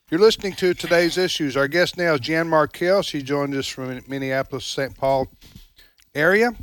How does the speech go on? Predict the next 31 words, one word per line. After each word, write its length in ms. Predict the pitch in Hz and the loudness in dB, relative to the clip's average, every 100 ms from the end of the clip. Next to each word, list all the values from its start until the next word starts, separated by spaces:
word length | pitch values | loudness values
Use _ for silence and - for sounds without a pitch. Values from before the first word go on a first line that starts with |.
| - _ _ _ _ _ _ _ _ _ _ - | -16 _ _ _ _ _ _ _ _ _ _ -12
Jan 360 | - 127 127 123 | -8 -4 -4 -6
is 200 | 117 110 | -6 -6
a 200 | 110 - _ _ _ _ | -6 -8 _ _ _ _
host 240 | 165 160 - | 0 0 0
of 80 | |
Understanding 560 | 147 160 147 - 156 156 | 0 0 -2 -2 -2 0
the 80 | 143 | -4
Times 360 | 117 160 151 131 | -2 -2 -2 0
Radio, 420 | 156 170 143 107 | 0 2 0 0
heard 220 | 117 117 | -2 -4
each 200 | 113 - | -6 -8
week 200 | 123 123 | -8 -8
in 180 | 127 127 | -8 -8
here 100 | 123 | -6
on, 180 | 120 104 - | -8 -10 -14
here 240 | 107 131 | -8 -6
on 100 | 120 | -6
A 140 | 117 117 | -6 -8
F 160 | 107 | -6
R, 200 | 127 123 | -4 -4
and 240 | 120 110 101 | -4 -8 -10
president 400 | 135 131 123 107 | -6 -6 -6 -12
and 100 | 98 | -8
founder 340 | 127 123 117 | -6 -6 -6
of 120 | 101 90 | -10 -8
Olive 380 | 127 123 120 104 | -4 -2 -4 -6
Tree 260 | - 131 | -6 -6
Ministries. 800 | 110 123 139 139 - 160 160 - - _ _ _ | -4 -4 -6 -6 -4 -2 -2 -6 -14 _ _ _
Jan, 220 | - 156 185 | 2 4 6
good 140 | 175 | 6
morning. 380 | 175 202 165 | 8 6 4